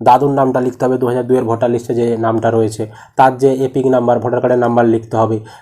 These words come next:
রিলেটিভ নেম, রিলেটিভ নেম মানে হচ্ছে সেই লিস্টে রিলেটিভ কে রয়েছে, দাদুর রিলেটিভ কে রয়েছে, সেটা লিখতে হবে। রিলেশনশিপ, সেখানে রিলেশনশিপ কে রয়েছে, সেটা লিখতে হবে। ডিস্ট্রিক্ট, এখানে জেলার নাম লিখতে হবে, স্টেটের নাম এবং এসি নেম,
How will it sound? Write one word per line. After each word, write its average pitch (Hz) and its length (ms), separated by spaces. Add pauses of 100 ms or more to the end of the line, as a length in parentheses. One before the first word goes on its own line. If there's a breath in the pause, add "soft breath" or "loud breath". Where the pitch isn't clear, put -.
(140 loud breath)
রিলেটিভ 139 840 (120)
নেম, 131 180 (260)
রিলেটিভ 135 340
নেম 139 160 (100)
মানে 135 140
হচ্ছে 131 260
সেই 143 220
লিস্টে 131 380 (400 loud breath)
রিলেটিভ 135 320 (100)
কে 139 120
রয়েছে, 123 300
দাদুর 117 320
রিলেটিভ 127 420
কে 123 120
রয়েছে, 113 180
সেটা 123 220
লিখতে 113 280
হবে। 113 160 (320 loud breath)
রিলেশনশিপ, 147 640 (280 loud breath)
সেখানে 156 360
রিলেশনশিপ 143 580
কে 135 120
রয়েছে, 131 240
সেটা 135 220
লিখতে 127 300
হবে। 117 200 (360 loud breath)
ডিস্ট্রিক্ট, 139 400
এখানে 135 220
জেলার 123 300
নাম 131 100
লিখতে 127 280
হবে, 131 180
স্টেটের 123 440
নাম 165 80 (300 loud breath)
এবং 120 200 (180)
এসি 123 260
নেম, 123 260